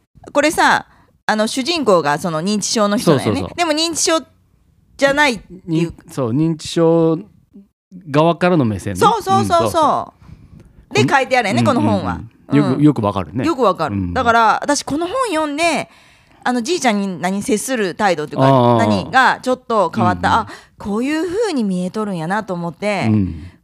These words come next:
Speaker 2: あ、何にも悪気はないんやって。
Speaker 1: うん、そうそうそうそう。
Speaker 2: ね？
Speaker 1: そう。
Speaker 2: 悪気がないんやけど、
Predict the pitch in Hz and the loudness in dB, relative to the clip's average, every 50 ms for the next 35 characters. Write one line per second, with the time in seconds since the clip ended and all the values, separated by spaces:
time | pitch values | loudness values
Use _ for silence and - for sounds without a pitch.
0 | _ _ - - 226 220 220 226 262 349 415 403 403 392 370 359 339 330 349 320 | _ _ -8 -6 -6 -4 0 0 0 0 0 -2 -6 -2 0 2 2 2 0 -2
1 | 339 330 330 311 320 311 262 196 143 123 - - 120 120 110 98 82 80 120 113 | -2 -2 -2 -2 -4 -6 -6 -8 -12 -12 -6 -2 0 0 0 0 -2 -2 -2 -2
2 | 104 90 95 90 87 90 87 - - - - - 349 403 587 640 - _ - - | -2 -2 -6 -10 -10 -12 -14 -18 -20 -20 -16 -10 -10 -10 -10 -10 -16 _ -10 -8
3 | 92 92 - _ _ _ _ _ _ _ _ _ _ _ _ _ _ _ _ _ | -8 -8 -10 _ _ _ _ _ _ _ _ _ _ _ _ _ _ _ _ _
4 | _ _ _ _ _ 220 240 254 262 254 269 254 277 277 277 294 285 277 262 254 | _ _ _ _ _ -14 -12 -12 -12 -16 -16 -14 -14 -12 -12 -12 -12 -12 -14 -16
5 | 240 226 247 254 247 330 339 277 196 - - _ | -16 -14 -14 -10 -6 -4 -2 -2 -2 -4 -6 _